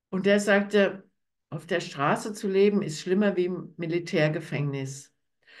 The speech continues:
Und ich hab mir jahrelang immer wieder Gedanken gemacht dazu, ob er recht hat oder nicht.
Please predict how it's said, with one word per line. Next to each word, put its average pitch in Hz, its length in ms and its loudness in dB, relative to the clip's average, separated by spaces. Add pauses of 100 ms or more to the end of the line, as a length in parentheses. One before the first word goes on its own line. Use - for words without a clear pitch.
(160)
Und 175 120 -6
ich 185 180 -2
hab - 140 0
mir 196 220 4
jahrelang 202 560 2
immer 196 280 0
wieder 196 180 -4
Gedanken 208 500 -4
gemacht 208 420 -2
dazu, 208 680 -2 (240)
ob 190 180 -2
er 185 140 4
recht 180 280 2
hat 214 160 2
oder 175 220 0
nicht. 190 480 -4